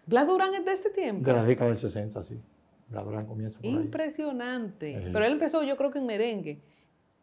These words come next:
Speaker 2: Yo no exactamente no me acuerdo.
Speaker 1: Pero
Speaker 2: Yo
Speaker 1: Blas
Speaker 2: creo que fue
Speaker 1: Durán en
Speaker 2: merengue.
Speaker 1: una entrevista para El Especial me dijo de que, que la bachata era boricua. ¿Cómo es eso?
Speaker 2: Bueno, porque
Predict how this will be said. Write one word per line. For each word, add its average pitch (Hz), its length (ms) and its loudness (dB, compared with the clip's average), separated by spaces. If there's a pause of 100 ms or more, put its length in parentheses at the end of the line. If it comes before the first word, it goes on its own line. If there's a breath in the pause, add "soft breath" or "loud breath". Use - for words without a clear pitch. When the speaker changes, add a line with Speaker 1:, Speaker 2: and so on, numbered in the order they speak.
(140)
Speaker 2:
Yo 175 240 -2
no 220 100 0
exactamente 180 460 0
no 190 80 -2
me 156 80 0
acuerdo. 117 360 2 (260 loud breath)
Speaker 1:
Pero 277 160 6
Speaker 2:
Yo - 40 6
Speaker 1:
Blas 233 140 10
Speaker 2:
creo - 20 12
que 311 80 10
fue - 100 10
Speaker 1:
Durán 311 100 8
en - 80 6
Speaker 2:
merengue. 349 160 6
Speaker 1:
una 349 100 4
entrevista 294 460 2
para 262 160 2
El 262 80 2
Especial 226 480 0
me 202 100 0
dijo 214 160 2
de 208 100 -2
que, 190 120 -8
que 202 100 0
la 190 120 0
bachata 185 460 -2
era 175 140 0
boricua. 240 460 0
¿Cómo 320 200 0
es 143 200 -4
eso? 160 160 -14 (100)
Speaker 2:
Bueno, 311 260 6
porque 233 500 6